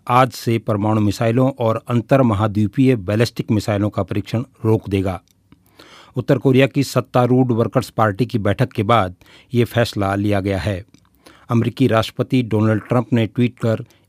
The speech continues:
इसे उत्तर कोरिया और दुनिया के लिए बहुत अच्छी खबर बताया है। अमेरिका में डेमोक्रेटिक पार्टी ने रूस, राष्ट्रपति ट्रंप के चुनाव अभियान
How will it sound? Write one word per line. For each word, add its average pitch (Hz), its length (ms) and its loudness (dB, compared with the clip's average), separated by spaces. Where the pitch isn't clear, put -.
इसे 123 340 0
उत्तर 131 300 0
कोरिया 131 400 2
और 113 320 -4
दुनिया 120 380 4
के 120 180 -2
लिए 98 380 0
बहुत 117 340 2
अच्छी 107 240 -4
खबर 92 340 -6
बताया 95 420 -4
है। 92 260 -4
अमेरिका 156 340 4
में 214 240 2
डेमोक्रेटिक 147 480 2
पार्टी 131 320 2
ने 143 240 4
रूस, 123 480 2
राष्ट्रपति 139 540 0
ट्रंप 131 300 0
के 113 160 -2
चुनाव 104 280 -2
अभियान 123 540 0